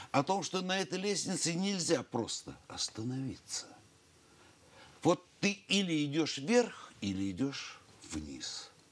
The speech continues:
И тот, кто убаюкивает себя, что я неплохой вообще-то, так?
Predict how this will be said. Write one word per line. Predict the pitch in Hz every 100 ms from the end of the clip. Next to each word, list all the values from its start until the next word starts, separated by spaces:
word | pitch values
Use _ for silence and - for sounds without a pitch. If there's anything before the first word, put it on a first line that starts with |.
| - - - - - - - - - -
И | 156
тот, | - 214 -
кто | - 190
убаюкивает | 180 156 170 175 175 - 127 120 107
себя, | - 120 127
что | - 135
я | 131 120
неплохой | 113 113 127 135 - 196 190
вообще-то, | 92 82 - - 76 - -
так? | - 71